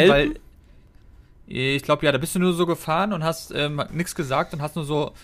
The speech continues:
Speaker 2: nach vorne geguckt, so ein bisschen. Problem ist, ich war, das war ja doch relativ weit, wo wir sitzen. Wir waren letzte
Speaker 1: Mhm.
Speaker 2: Reihe. Ich konnt's leider nicht sehen. So,
Speaker 1: Äh,
Speaker 2: ob du
Speaker 1: war das die
Speaker 2: jetzt
Speaker 1: Stelle,
Speaker 2: geweint
Speaker 1: wo ich
Speaker 2: hast.
Speaker 1: danach gesagt hab, die Spanne zwischen Arm und Reich war in diesem Land einfach zu groß?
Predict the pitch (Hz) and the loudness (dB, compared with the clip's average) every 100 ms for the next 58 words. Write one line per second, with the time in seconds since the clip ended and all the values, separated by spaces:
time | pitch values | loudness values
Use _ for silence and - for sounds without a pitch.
0 | - - 135 147 147 143 135 - - - | -14 -10 -2 2 4 4 2 -2 -16 -16
1 | - 123 127 - 120 123 123 123 139 175 | -12 -10 -10 -8 -10 -8 -8 0 4 4
2 | 165 147 143 135 - - - 139 135 135 | 2 0 4 6 4 -4 -12 0 0 2
3 | 165 - 143 147 131 139 - 135 120 127 | -2 -2 -4 -4 -2 -2 -2 -2 -2 -4
4 | - 156 117 117 123 127 127 110 139 165 | -6 -6 -2 0 0 0 0 2 2 2
5 | 147 - - - - - 175 175 143 143 | -2 -8 -16 -12 -10 2 2 4 4 4
6 | 139 - 127 131 104 98 - - - 127 | 2 -2 0 0 -2 -8 -16 -20 0 4
7 | 151 156 156 131 165 202 139 208 147 196 | 6 8 6 8 8 8 4 2 6 6
8 | 180 180 170 170 196 202 175 170 180 147 | 6 6 6 6 4 2 0 2 0 0
9 | 156 160 139 123 - 165 196 196 165 151 | -2 -2 -2 -4 4 4 4 2 -4 -2
10 | 107 156 160 131 127 160 208 165 156 156 | 2 2 2 2 4 4 4 2 2 2
11 | 175 160 147 147 147 175 165 - 135 131 | 0 2 2 2 0 2 0 0 0 4
12 | 170 262 - | 4 4 -2